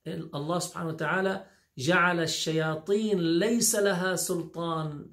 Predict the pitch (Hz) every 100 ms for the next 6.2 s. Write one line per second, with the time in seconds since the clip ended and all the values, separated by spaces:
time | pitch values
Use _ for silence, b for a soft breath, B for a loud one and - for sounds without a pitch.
0 | - b b - 127 165 165 160 151 165
1 | 202 214 220 214 147 131 131 123 135 135
2 | 123 123 117 113 - 135 117 110 107 110
3 | b b b 156 175 170 170 170 220 226
4 | 220 208 196 185 190 170 170 180 170 165
5 | 151 160 156 156 160 151 151 170 202 208
6 | 208 214